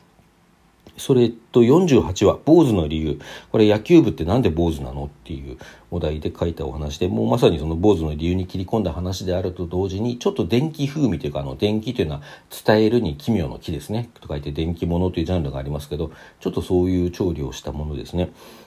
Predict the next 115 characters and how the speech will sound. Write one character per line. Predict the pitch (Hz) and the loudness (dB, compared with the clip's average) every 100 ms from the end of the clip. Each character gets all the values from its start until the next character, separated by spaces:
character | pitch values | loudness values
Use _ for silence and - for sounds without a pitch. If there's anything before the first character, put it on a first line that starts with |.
| _ | _
あ | 120 | -2
の、 | 110 110 104 98 | 2 2 0 -2
こ | - | -8
ち | 165 | 2
ら | 208 | 2
も | 196 | 4
ね、 | 160 - | 2 2
書 | 202 | 2
い | 196 | 2
た | 98 | 0
当 | - 139 131 | 0 2 2
時、 | 98 87 80 - _ _ _ - - - | 2 -2 -4 -8 _ _ _ -20 -20 -2
書 | 170 | -2
い | |
た | 156 | 0
す | 113 - | -8 -6
ぐ | 139 | -4
直 | 110 - | -2 -4
後 | - 147 | -2 0
ぐ | 147 | 4
ら | 139 | 4
い | 78 | 2
か | 71 | -2
ら、 | 65 | -10
す | - | -8
こ | 87 | -6
や | |
す | 85 | -4
み | 78 | -6
さ | 71 | -8
ん | 65 | -10
か | 62 | -10
ら、 | |
あ | 65 | -10
の、 | 65 - - - - - _ _ _ _ _ _ _ _ | -12 -16 -20 -18 -20 -20 _ _ _ _ _ _ _ _
気 | - | -2
に | 92 | -2
入 | 90 | -2
っ | |
た | - 82 | 0 0
と | 82 | 0
い | 82 | 0
う | |
よ | 85 | -2
う | |
な | 80 | -4
ご | 73 | -6
感 | 76 87 82 | -4 -4 -4
想 | - 82 | -4 -2
を | 78 | -4
い | 78 | -6
た | 82 | -6
だ | 82 80 | -6 -6
い | 82 | -8
て | - | -6
い | 82 | -8
た | - 82 | -6 -8
と | 78 | -6
思 | 73 78 | -6 -6
い | 78 | -6
ま | 82 | -6
す。 | - | -6
ま | 80 | -8
あ、 | 78 | -8
あ | |
の、 | 73 | -8
そ | 90 | -6
の | 110 | -4
時 | 110 | -4
も | 78 | -4
す | - | -8
ご | 78 | -8
く | 71 | -4
嬉 | 82 | -6
し | - | -6
か | 69 | -10
っ | |
た | - | -10
ん | 57 | -16
で | |
す | - | -12
け | 71 | -6
ど | |
ね、 | 87 | -6
こ | 92 | -4
う | 87 | -6
し | |
て | - | -6
改 | 73 85 | -6 -4
め | 78 | -6
て、 | 73 73 _ - | -6 -14 _ -14
あ | 76 | -10
の、 | 76 71 73 | -6 -4 -6
リ | 76 | -4
ク | 78 | -6
エ | |
ス | - | -6
ト | |
い | 64 | -12
た | 69 | -10
だ | 71 | -10
き | 71 | -10
ま | 71 | -12
し | - | -12
て | 71 | -12
あ | |
り | 78 | -10
が | |
と | 69 | -8
う | 69 | -10
ご | - | -10
ざ | |
い | 71 | -10
ま | |
す。 | 71 - | -10 -12